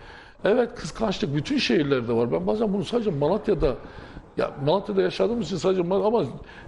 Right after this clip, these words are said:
depremden sonra insanlar işte ülkenin dört bir yanına dağılınca gittiği şehirlerde de bu tarz şeylerin olduğunu görebiliyor.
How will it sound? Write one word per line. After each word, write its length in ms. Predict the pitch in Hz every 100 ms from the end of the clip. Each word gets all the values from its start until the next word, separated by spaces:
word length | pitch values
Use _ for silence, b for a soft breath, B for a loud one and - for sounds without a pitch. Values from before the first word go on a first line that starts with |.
| -
depremden 460 | 147 143 190 214 247
sonra 260 | - 196 170
insanlar 460 | 151 196 202 185 139 B B B B -
işte 140 | - - - 214
ülkenin 480 | 170 - 202 196
dört 240 | 196 233 214
bir 60 |
yanına 380 | 185 170 170 160
dağılınca 580 | 156 160 208 269 170 185
gittiği 420 | 156 165 - 226
şehirlerde 480 | - 190 185 196 220
de 220 | 175 143
bu 80 | 185
tarz 240 | - 190
şeylerin 380 | - 170 143 131
olduğunu 380 | 170 214 165 240
görebiliyor. 500 | 226 196 185 170